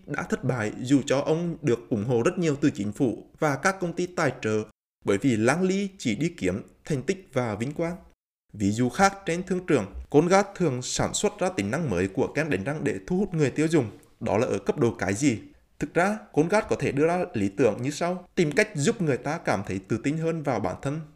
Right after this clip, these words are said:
thay vì đưa thêm những tính năng vào kem đánh răng. Tương tự, Tivo là một công ty lớn về đầu kỹ thuật số,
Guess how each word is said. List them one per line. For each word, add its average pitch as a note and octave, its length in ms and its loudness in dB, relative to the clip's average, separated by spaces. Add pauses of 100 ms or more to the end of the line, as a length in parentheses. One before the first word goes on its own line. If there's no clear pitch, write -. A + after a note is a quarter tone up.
thay D#3 180 2
vì D#3+ 200 2
đưa C3+ 180 0
thêm E3 300 -4
những A3 200 -4
tính G2+ 220 -4
năng D3+ 240 -2
vào C3+ 180 2
kem C#3+ 160 -2
đánh F#2+ 140 0
răng. C#3 180 -4 (600)
Tương F#3+ 220 2
tự, B2+ 320 2 (160)
Tivo F3 300 4 (240)
là C3+ 100 2
một A#2 180 2
công D#3 160 2
ty G3 100 0
lớn A#2 300 0
về C#3 140 6
đầu C#3+ 260 8
kỹ - 100 -2
thuật - 180 2
số, - 460 -2